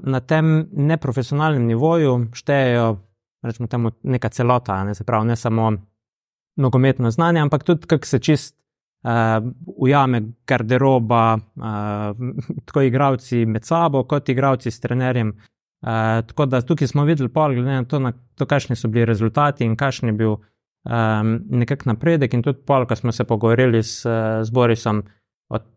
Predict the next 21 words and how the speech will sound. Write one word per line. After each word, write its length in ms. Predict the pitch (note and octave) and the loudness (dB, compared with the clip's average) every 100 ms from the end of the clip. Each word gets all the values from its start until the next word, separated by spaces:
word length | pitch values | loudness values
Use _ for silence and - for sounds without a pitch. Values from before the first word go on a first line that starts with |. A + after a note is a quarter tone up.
| _ | _
njegovem 500 | C3 A#2+ A#2 C3+ B2+ | 0 2 4 4 4
videnju 360 | C#3 B2+ A#2 A2 | 2 4 2 2
sezone, 500 | A#2 B2 E3 D3 A#2+ | 0 2 4 4 2
smo 180 | - A#2+ | -2 -2
se 140 | B2+ | -2
čist, 420 | - B2+ - - | 0 -2 -4 -4
eh, 320 | A2 G#2+ G#2+ G#2 F#2+ _ _ _ - | -2 0 0 -4 -8 _ _ _ -20
sporazumno, 600 | - A#2+ A2+ A2+ B2+ G#2 | -4 0 2 2 2 2
no, 240 | G#2 A2 - _ _ - | 0 -2 -6 _ _ -4
eh, 220 | G#2 G#2 | -2 0
dogovorili, 420 | G#2+ A2+ A2+ A2+ | 2 4 4 4
da 80 | G#2 | 2
mogoče, 600 | G#2+ G#2+ A2+ - G#2+ G#2 G2 _ _ _ - | 0 0 0 0 -2 -2 -6 _ _ _ -8
ehm, 440 | G#2+ G#2 G#2 G#2+ G#2+ _ _ _ _ _ _ _ _ _ _ - F#3+ - _ _ _ - | -2 -2 -2 -4 -6 _ _ _ _ _ _ _ _ _ _ -20 -20 -20 _ _ _ -2
ta 140 | D#3 | 2
nivo, 480 | D3+ B2+ A2+ D3+ D#3 | 4 2 4 4 4
ki 140 | - E3+ | 0 0
ga 120 | C3 | 2
on 160 | D3 D#3 | 2 0
prinaša, 600 | C#3+ C#3+ C#3 - A#2+ A2 G2 _ _ _ - | 0 2 0 0 2 2 -2 _ _ _ -6
eh, 280 | A2 G#2+ | -2 -2